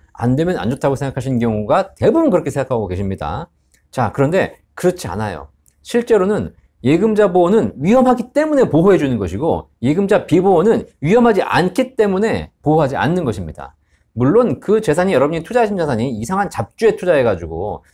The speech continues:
등락이 심하다면 그건 원래 그 주식이, 그 투자 자산이 위험한 것이고, 다만 여러분들이 가입하신 금융회사가 망하고 안 망하고 있어서 정말 망했을 때 예금자 비보호는 아무 문제가 없지만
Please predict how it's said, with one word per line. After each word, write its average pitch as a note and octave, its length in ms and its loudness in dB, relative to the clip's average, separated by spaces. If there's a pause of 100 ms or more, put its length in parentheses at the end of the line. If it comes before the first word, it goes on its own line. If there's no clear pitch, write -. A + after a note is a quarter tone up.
등락이 F3 380 0
심하다면 G#3+ 540 0
그건 D#3 340 -4
원래 G#2+ 640 0 (140)
그 F3 340 0
주식이, B2+ 520 -4
그 D3 240 0
투자 A#3+ 160 0
자산이 G#3 260 0
위험한 F3 300 -2
것이고, G2+ 540 -6 (440)
다만 D#3 320 0
여러분들이 G#3+ 480 0
가입하신 F3 520 -4
금융회사가 F#3+ 580 0
망하고 D3+ 380 0
안 G2+ 200 -4
망하고 D3+ 280 -2
있어서 G2+ 600 -2 (480)
정말 G#3+ 380 2
망했을 A#2 440 -2
때 A2+ 280 -6 (140)
예금자 F#3 540 0
비보호는 D#3+ 500 0 (100)
아무 A3+ 260 4
문제가 E3 340 2
없지만 B2 420 -4